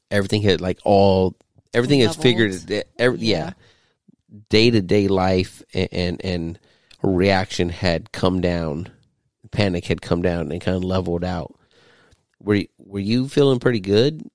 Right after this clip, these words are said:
Speaker 1: about just everything then? Or, or, you know, how, how worried were you about, like, the day-to-day catching it and all that shit?
Speaker 2: I was still worried, but I don't think I was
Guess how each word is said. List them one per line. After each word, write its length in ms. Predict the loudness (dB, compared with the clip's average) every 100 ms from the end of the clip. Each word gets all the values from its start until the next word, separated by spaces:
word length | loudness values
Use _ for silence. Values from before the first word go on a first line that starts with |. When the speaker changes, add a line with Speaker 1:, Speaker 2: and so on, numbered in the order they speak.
| _
Speaker 1:
about 300 | -4 -2 0
just 200 | -2 -2
everything 440 | -2 -2 -4 -4 -2
then? 320 | -4 -4 -6
Or, 220 | 0 2 2
or, 460 | 0 0 -2 -6 -14 _ _ _ _ _ _ _ _ _ _ _ _ _
you 120 | -4
know, 80 | -2
how, 240 | 0 0 2
how 180 | 0
worried 380 | 2 2 2 0
were 140 | -4 -4
you 120 | -4
about, 300 | -4 -6 -6
like, 200 | -10 -10
the 100 | -10
day-to-day 720 | -6 -8 -8 -8 -6 -6 -10 -14
catching 420 | -10 -10 -8 -8 -8
it 120 | -10
and 140 | -10
all 140 | -10 -10
that 240 | -12 -12
shit? 200 | -10 -8
Speaker 2:
I 80 | -8
was 200 | -8 -8
still 240 | -8 -6 -2
worried, 460 | 0 2 4 2
but 100 | 2
I 60 | 2
don't 140 | 0
think 120 | -2 -2
I 120 | -2
was 200 | -2